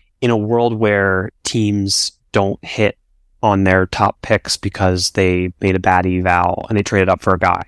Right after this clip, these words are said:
who doesn't work out, like, that affects this number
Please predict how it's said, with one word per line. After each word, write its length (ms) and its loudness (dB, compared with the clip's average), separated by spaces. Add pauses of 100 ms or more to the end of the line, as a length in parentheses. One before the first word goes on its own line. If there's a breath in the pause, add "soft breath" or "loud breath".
(180)
who 80 -2 (140)
doesn't 340 0
work 120 -6 (120)
out, 160 -2 (380)
like, 340 0 (220 loud breath)
that 240 2
affects 800 -4 (380)
this 300 -2
number 580 0